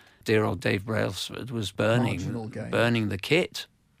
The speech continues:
Speaker 1: after Beijing, was he didn't want anybody to find out how the
Speaker 2: Yeah.
Speaker 1: stitching and, you know, all the stuff was
Speaker 2: And
Speaker 1: done.
Speaker 2: also, I mean, if you, you know, cricket bats and,
Speaker 1: Yeah.
Speaker 2: uh, Amer-, uh, American football helmets when they,
Speaker 1: Yeah.
Speaker 2: it was the, they had the, the speakers where the, and the,
Speaker 1: Yeah,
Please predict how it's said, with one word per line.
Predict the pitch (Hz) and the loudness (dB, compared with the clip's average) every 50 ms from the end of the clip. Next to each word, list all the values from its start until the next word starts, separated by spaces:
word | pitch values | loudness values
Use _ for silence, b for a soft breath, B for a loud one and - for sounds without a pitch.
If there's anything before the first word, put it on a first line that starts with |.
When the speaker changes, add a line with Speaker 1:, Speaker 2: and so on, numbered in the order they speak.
| - 107 | -6 -4
Speaker 1:
after | 101 104 - - 101 | -4 -4 -2 -4 -4
Beijing, | 90 110 101 101 98 90 123 120 117 107 110 | -2 -2 -2 -2 -2 0 0 0 2 2 0
was | 107 110 | -2 -2
he | 117 110 | -2 0
didn't | 120 113 117 - | 0 0 0 0
want | 113 113 110 110 | -2 -2 -2 0
anybody | 110 110 110 110 113 113 110 110 | -2 -2 -2 -2 -2 -2 -4 -4
to | 107 | -4
find | - 120 117 113 113 110 | -4 -2 -2 0 0 0
out | 113 113 117 101 107 | 0 0 0 -2 -2
how | 110 117 113 117 | -2 -2 -2 -2
the | 113 | -2
Speaker 2:
Yeah. | 104 - - - | -2 -4 -2 -2
Speaker 1:
stitching | 123 117 - - - 123 113 113 113 110 110 | -2 -2 -2 -2 -4 -2 -2 -2 -2 -2 -2
and, | 107 107 110 107 - | -4 -4 -6 -6 -6
you | - 117 113 | -6 -6 -4
know, | 110 107 113 | -4 -2 -2
all | 117 117 | -4 -4
the | 120 107 | -4 -6
stuff | - - - 117 117 - | -4 -4 -4 -6 -4 -4
was | - 254 | -4 -2
Speaker 2:
And | 247 | 0
Speaker 1:
done. | 277 277 | 0 -2
Speaker 2:
also, | - 131 120 - | -2 -2 -4 -6
I | - 127 | -6 -4
mean, | 151 170 165 | -2 -2 -2
if | 151 - | -2 -2
you, | 170 143 - | -2 -4 -2
you | - 156 - | -4 -6 -4
know, | - 117 110 | -4 -6 -8
cricket | - - - - - - - - | -6 -4 -6 -4 -4 -6 -6 -4
bats | - 120 - - - - - - | -4 -4 -4 -6 -10 -12 -10 -8
and, | - 98 95 95 - B B B B B | -8 -8 -8 -10 -14 B B B B B
Speaker 1:
Yeah. | - - | 0 0
Speaker 2:
uh, | 135 123 - _ - - | 0 -2 -6 _ -4 0
Amer-, | 139 147 131 - | 0 0 0 0
uh, | 156 156 143 - - - | -2 -2 -2 -2 -2 2
American | 151 156 160 156 156 147 - 147 135 | 4 4 6 6 4 4 4 0 0
football | - - 143 - 127 131 127 | 0 -2 -4 -2 -2 -4 -4
helmets | - 135 139 143 135 135 135 139 - - - 147 | 0 0 0 0 0 -2 -2 -4 -6 -6 -4 -4
when | 127 123 | -2 -2
they, | 131 127 127 120 | 0 -2 -2 -2
Speaker 1:
Yeah. | 98 110 180 165 - | -2 -2 -2 -2 -2
Speaker 2:
it | - | -2
was | 127 131 120 - | -4 -6 -8 -6
the, | 131 120 123 120 123 127 - - | -6 -4 -4 -4 -4 -6 -8 -8
they | 135 123 | -6 -4
had | 113 123 120 - | -4 -4 -6 -4
the, | - 117 - _ - | -8 -8 -8 _ -8
the | 131 127 117 | -8 -8 -8
speakers | - - - - 131 127 123 - 120 113 - 127 | -8 -12 -6 -4 -4 -4 -2 -4 -6 -6 -4 -4
where | 117 | -4
the, | 113 - 107 | -4 -4 -4
and | 120 120 | -4 -4
the, | 120 117 - - | -4 -4 -2 0
Speaker 1:
Yeah, | 233 208 165 - | 2 2 2 0